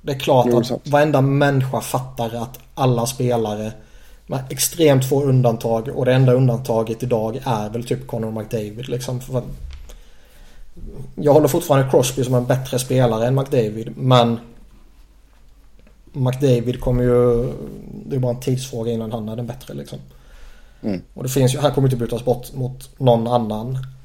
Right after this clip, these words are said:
Speaker 1: Alla andra spelare i hela ligan är ju tillgängliga om Edmonton ringer och säger att ni får Connor McDavid.
Speaker 2: Ja, det är klart.
Speaker 1: Så då är det ju typ per definition bara Connor McDavid som inte är tillgänglig.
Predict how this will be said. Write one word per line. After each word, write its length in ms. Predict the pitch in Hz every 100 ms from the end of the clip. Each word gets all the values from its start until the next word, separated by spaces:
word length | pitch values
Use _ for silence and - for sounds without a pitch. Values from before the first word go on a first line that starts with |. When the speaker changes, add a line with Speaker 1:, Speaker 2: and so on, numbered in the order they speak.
| -
Speaker 1:
Alla 380 | 160 151 131 135
andra 320 | 143 139 123
spelare 540 | 123 131 127 110 113 139
i 60 |
hela 280 | 131 131 113
ligan 600 | 117 120 113 107 113 127 - _
är 240 | 143 117 113
ju 180 | 113 113
tillgängliga 960 | 110 127 120 113 107 107 - 110 113 131
om 180 | 123 113
Edmonton 600 | 147 127 113 113 113 113
ringer 260 | 117 107
och 80 | 110
säger 260 | - 110 107
att 100 | 113
ni 80 | 113
får 140 | 120
Connor 220 | 107 117
McDavid. 380 | 107 117 113 151 - - _ - _ _ -
Speaker 2:
Ja, 160 | 110
det 60 | 110
är 40 |
klart. 260 | 107 - - _ _ _ - _
Speaker 1:
Så 140 | - 131
då 60 |
är 160 | 131 123
det 80 | 120
ju 100 | 117
typ 480 | 123 110 - - -
per 200 | 123 117
definition 560 | 117 120 117 117 110
bara 260 | 113 113 110
Connor 220 | 117 110
McDavid 480 | 110 113 107 110 117
som 140 | 120
inte 240 | 117 127 113
är 240 | 110 117
tillgänglig. 460 | 123 113 110 139